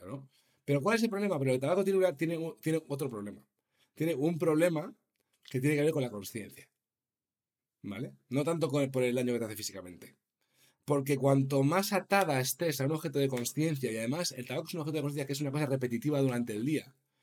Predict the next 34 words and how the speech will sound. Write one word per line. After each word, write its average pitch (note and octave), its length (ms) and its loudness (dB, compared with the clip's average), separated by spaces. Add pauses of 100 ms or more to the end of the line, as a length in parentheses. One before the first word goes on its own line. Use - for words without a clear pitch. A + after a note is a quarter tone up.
(200)
y C#3+ 100 0
si C3+ 140 4
tú E3+ 300 4
estás D3+ 400 -2
como, B2 480 -4 (500)
eh, B2 500 2
llamado C#3 720 2 (960)
a D3 100 -2
consumir C#3 480 2
un D#3+ 80 2
objeto D#3+ 200 -2
de D#3+ 80 4
conciencia C#3+ 320 0
durante B2 280 0
muchas D#3+ 420 2
veces E3 260 -2
al C#3 160 2
día C#3 400 -2 (420)
de C3 100 -2
manera D3+ 260 6
urgente, D#3+ 480 0
tú C3 80 0
no D#3 100 2
puedes E3 180 4
pararlo, E3+ 580 -2 (580)
entonces, D#3 260 2
¿qué F#3+ 80 6
pasa? G3 380 -4 (320)
Que C#3 100 -2
tu C3+ 80 0
experiencia F#3 840 6 (540)
se - 280 2
hace E3 200 4
más E3+ 440 0